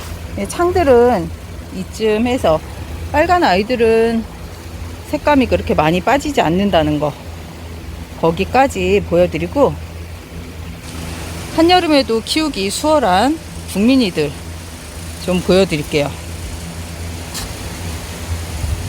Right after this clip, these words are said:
쭉 보시면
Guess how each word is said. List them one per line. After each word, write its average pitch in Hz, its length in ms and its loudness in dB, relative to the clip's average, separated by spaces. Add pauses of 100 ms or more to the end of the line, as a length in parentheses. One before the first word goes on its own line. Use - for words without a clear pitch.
(1080)
쭉 247 320 2
보시면 185 760 2